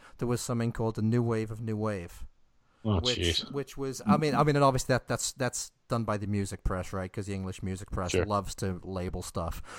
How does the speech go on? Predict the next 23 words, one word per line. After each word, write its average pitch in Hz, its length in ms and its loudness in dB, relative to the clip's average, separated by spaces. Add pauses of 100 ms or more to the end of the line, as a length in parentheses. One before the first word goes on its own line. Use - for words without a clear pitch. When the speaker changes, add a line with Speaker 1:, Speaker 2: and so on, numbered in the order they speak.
(120)
Speaker 1:
But 151 100 10
anyway, 147 400 10
there 123 100 2
was 127 140 4
a 131 40 -4
couple 151 320 2
of, 127 120 4
like, 120 260 0 (260)
young, 120 680 6 (360)
garagey, 113 680 6 (100)
punky 123 360 6
type 104 320 2
bands. 101 500 2 (260)
Um, 113 440 6 (240)
the 117 80 6
most 113 360 6
obvious 117 440 8
of 107 100 4
which 110 220 4
were 107 240 8
These 104 260 4
Animal 120 300 8
Men 113 300 8